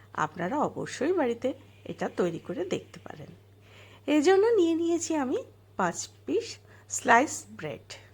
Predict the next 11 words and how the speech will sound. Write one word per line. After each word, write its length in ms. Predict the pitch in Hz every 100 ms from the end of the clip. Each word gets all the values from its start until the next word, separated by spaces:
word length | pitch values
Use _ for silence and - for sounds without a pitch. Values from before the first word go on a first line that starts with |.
| - - - - -
বা 120 | 185 - - -
পাউরুটি। 520 | 170 180 160 - 113 - - - - - - - - - - - - - - - - - - - - - - - - - - -
আপনারা 440 | - 254 - 320 427 - - - -
এর 140 | 294 294
পরিমাণ 360 | 262 254 247 285 392 262
কম 160 | 220 220
বেশি 220 | 226 - -
করে 160 | 190 180
নিতে 180 | 185 185 -
পারেন 220 | 185 208 285
আপনাদের 340 | 190 165 165